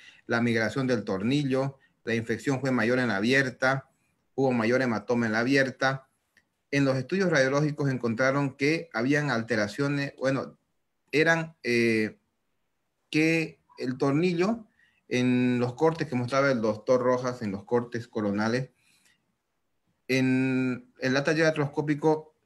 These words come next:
más encontraron ellos que se fueron hacia la parte superior, hacia la parte superior del ecuador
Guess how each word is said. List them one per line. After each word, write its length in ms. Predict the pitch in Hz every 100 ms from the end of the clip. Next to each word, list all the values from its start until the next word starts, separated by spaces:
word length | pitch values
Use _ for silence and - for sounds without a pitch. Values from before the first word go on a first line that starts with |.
| _ _ _ _
más 500 | 123 131 147 180 -
encontraron 520 | 123 120 117 135 135 135
ellos 160 | 135
que 100 | 127
se 120 | 113
fueron 300 | 101 123 127
hacia 160 | 117 110
la 120 | 104
parte 240 | 107 127 123
superior, 520 | 113 101 104 123 113
hacia 220 | 101 107
la 160 | 95 -
parte 320 | - 120 120
superior 400 | 110 104 110 123
del 140 | 107
ecuador 520 | 92 - 101 113 110